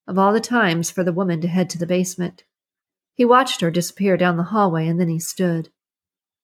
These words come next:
He'd have to contain this. Miriam dug in her pocket for the key to the basement. She hated going down there. She knew Adil kept things down there, but she never looked in the boxes. She had a feeling that she didn't want to know what was in them.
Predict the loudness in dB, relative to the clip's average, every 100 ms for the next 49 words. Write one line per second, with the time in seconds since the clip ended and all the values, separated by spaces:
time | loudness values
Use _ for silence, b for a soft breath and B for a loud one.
0 | _ 0 2 2 0 -6 -6 0 0 0
1 | -2 -6 -10 -20 _ _ _ _ _ _
2 | _ _ _ _ _ 0 2 4 2 2
3 | 2 0 -2 0 0 0 -4 -2 -2 0
4 | -2 0 -2 -2 -2 -4 -8 -10 -16 _
5 | _ _ _ _ _ _ _ -4 2 4
6 | 4 2 2 2 2 0 2 0 0 -4
7 | _ _ _ _ _ _ -12 -2 0 2
8 | 4 4 2 2 0 0 -6 -6 -6 -4
9 | -4 -4 -4 -4 -4 -4 -4 -2 0 2
10 | 0 -4 -4 -2 0 0 -2 -8 -6 -8
11 | -16 _ _ _ _ _ _ _ 0 2
12 | 2 2 2 4 0 0 0 -2 -2 0
13 | -2 -4 -2 0 -2 -4 -4 -4 -2 -4
14 | -6